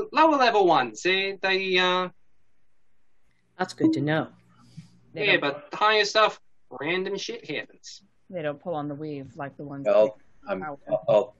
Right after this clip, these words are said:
Speaker 4: nudge Darjan and be like, "Yeah, be careful around here with that."
Speaker 3: Yeah, I'm, I'm filing that around, away in the back of my head, too. Just like, "Okay, good to know."
Speaker 4: Hmm.
Speaker 1: Anyway, yeah, you wanted to,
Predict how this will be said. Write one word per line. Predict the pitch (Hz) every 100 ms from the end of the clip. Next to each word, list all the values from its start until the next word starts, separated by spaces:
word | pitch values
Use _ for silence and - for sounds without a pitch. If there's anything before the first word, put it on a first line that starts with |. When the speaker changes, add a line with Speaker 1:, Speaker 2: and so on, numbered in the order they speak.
| _ - - - -
Speaker 4:
nudge | 107 104 -
Darjan | 101 92 90 101 95 87
and | 80
be | 87
like, | 85 82 -
"Yeah, | 87 -
be | 92
careful | - 87 82 82
around | 82 82 80
here | 87
with | 80 78
that." | 82 78 _ _ - _ _ _ _ _ - - _ _ - -
Speaker 3:
Yeah, | 202 170
I'm, | 208 240
I'm | 247 277
filing | 285 247 220 208 208
that | 196
around, | 196 190 190
away | 208 202
in | 180
the | 175
back | 170 165
of | 151
my | 156
head, | 156 165 147
too. | - 160
Just | 147 151
like, | 151 -
"Okay, | 480 480 202 240 - 165
good | - 147 -
to | 156
know." | 160 156 135 170 - _ _ _ _ _ _ _ - - _ _ _ _ _ _ _ _ _ _ _ _ _ _ _ _ _ _ _ -
Speaker 4:
Hmm. | 143 117
Speaker 1:
Anyway, | 202 185 170
yeah, | 165 175
you | 156 151
wanted | 165 165
to, | 165 165 143